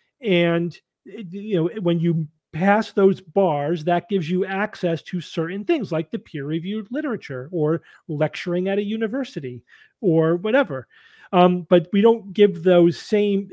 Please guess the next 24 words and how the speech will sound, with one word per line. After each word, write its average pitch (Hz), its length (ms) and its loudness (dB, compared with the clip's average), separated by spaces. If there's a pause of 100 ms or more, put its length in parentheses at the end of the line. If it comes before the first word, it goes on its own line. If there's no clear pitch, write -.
access 208 500 0
to 190 160 0
those 170 260 2
platforms 160 960 -4
to 196 220 -2 (100)
anybody 170 760 -4
who's 180 320 -4
saying 170 500 -2
anything, 220 600 -4
because 160 220 -4
then 185 300 0 (300)
that 180 240 0
would 196 160 -2
mean 170 320 0
what 165 160 -2
we're 156 80 -2
really 214 300 0
doing 156 280 -2
is 165 160 -6
abolishing 165 1000 -2 (140)
any 190 320 0
standard 160 460 -6
of 175 80 -6
scholarship. 240 600 -6